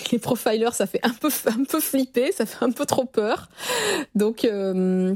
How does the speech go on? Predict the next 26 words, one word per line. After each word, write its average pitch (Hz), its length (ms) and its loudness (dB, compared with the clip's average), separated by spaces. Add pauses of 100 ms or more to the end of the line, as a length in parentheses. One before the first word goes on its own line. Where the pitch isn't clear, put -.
j'ai 160 180 0
eu 196 60 2
l'opportunité, 214 560 0
en 240 60 0
fait, 208 140 -4
de 180 80 2
rentrer, 190 520 0
euh, 165 760 0
dans 170 160 2
une, 170 420 2
une 165 140 2
société 196 420 0
qui 202 60 -4
s'appelle 175 260 0
Armedia, 190 480 0 (680)
qui - 120 -4
est 170 40 2
une, 160 1080 0
une, 170 280 2
une 165 180 2
boîte, 185 360 0
en 190 80 0
fait, 185 240 0
de, 165 200 2
d'agents 175 280 2
artistiques, - 540 -4